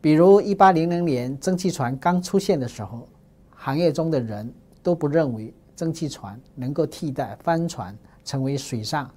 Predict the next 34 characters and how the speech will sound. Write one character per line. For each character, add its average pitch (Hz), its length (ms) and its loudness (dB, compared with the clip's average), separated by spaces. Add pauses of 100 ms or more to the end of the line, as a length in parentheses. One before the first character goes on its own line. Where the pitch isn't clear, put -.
(120)
主 113 280 -8
要 165 240 2
的 - 160 -12 (300)
交 127 160 -2
通 135 160 -6
工 127 180 -6
具。 139 200 -20 (1120)
因 196 120 4
为 202 160 6
刚 208 320 4
出 214 140 2
现 175 240 2
时， 139 400 -6 (160)
蒸 180 160 -2
汽 170 140 0
船 127 180 -6
的 135 80 -4
速 156 140 -6
度 151 160 -2
很 107 180 -8
慢， 135 260 -6 (760)
基 208 180 -2
本 127 200 0
上 131 260 -6
被 135 160 -4
当 165 240 0
成 131 180 -4
是 143 180 -8
玩 123 320 -8
具， 165 240 -8 (920)
很 165 280 0
少 165 200 4
有 120 140 -2
人 110 300 -6